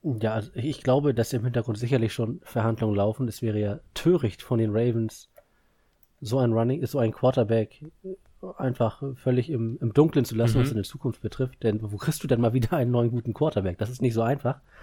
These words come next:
Speaker 1: Ähm, ist natürlich auch klar, dass, ähm, Lamar Jackson ganz, ganz besondere Laufqualitäten hat als
Speaker 2: Mhm.
Speaker 1: Quarterback. Das Passen aber nicht seine große Stärke und Qualität ist.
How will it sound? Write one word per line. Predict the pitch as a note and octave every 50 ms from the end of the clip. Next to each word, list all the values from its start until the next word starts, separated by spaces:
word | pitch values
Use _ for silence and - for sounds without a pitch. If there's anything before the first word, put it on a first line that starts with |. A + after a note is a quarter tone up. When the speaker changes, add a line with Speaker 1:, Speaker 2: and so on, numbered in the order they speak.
| - - - - - - - - - - - _ _ _ _ _
Speaker 1:
Ähm, | B2+ A#2+ A#2 A2+ A2+ A2+ B2+ D#3+ F3 C#3+
ist | A#2 -
natürlich | - C3 C3+ D3
auch | C3 B2+ -
klar, | - C#3+ B2+
dass, | A#2+ - - - - -
ähm, | D3 A#2 A2 G#2+ G#2 A2+ G#2+ G2+ - - - -
Lamar | - A#2 A2+ A2 G#2+ G#2
Jackson | G2+ A#2 B2 - - C3 E3 - - _ _ _ _ _ _ _ _ _ _ _ _ _ _ _ _ _ _ _ _ _ _ _
ganz, | - C3+ C#3 D3 -
ganz | - C3+ B2 -
besondere | - A#2+ A2 A#2+ A#2+ A2+ A2 G#2+ G#2+ G2+
Laufqualitäten | G2 G#2+ A#2+ C#3+ - - - A#2 G2+ G2 F#2+ - - G2+ - G2+ G2
hat | G2 -
als | G#2 F#2 - -
Speaker 2:
Mhm. | A#2
Speaker 1:
Quarterback. | A2+ A2+ A2 A2 A2+ B2+ B2+ - - _ _ - _ _ _ _ _ _ _
Das | - B2+ A2+ - -
Passen | - - C#3+ - - E3
aber | C#3 A#2 B2 C3+
nicht | D#3+ F3 F#3 F#3 E3+ - - -
seine | - G#2+ F#2+ F#2 F2
große | F2 F#2 F2+ F2 - F2+
Stärke | - - G2 F2+ F2 - C3
und | A#2 - -
Qualität | G2+ F#2+ F#2 E2+ - - F2+ - -
ist. | B2 - -